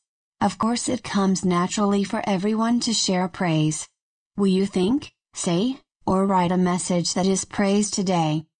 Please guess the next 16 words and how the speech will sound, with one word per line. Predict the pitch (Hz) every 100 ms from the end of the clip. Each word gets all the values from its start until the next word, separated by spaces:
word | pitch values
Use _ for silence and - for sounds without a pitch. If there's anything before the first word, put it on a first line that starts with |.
| _ _ -
The | 208
focus, | - 190 196 160 156 - - _ -
to | 208
nourish | 196 175 160 156 -
the | 220
seeds | - 190 196 -
that | 190 185
we | 202 214
have | 226 233 -
planted | 214 185 175 170 165
in | - 180
the | 175
miracle | 175 175 175 180
field, | 190 - 220 170 165 - _ _
our | 185 185 196
hearts, | 185 208 180 175 - -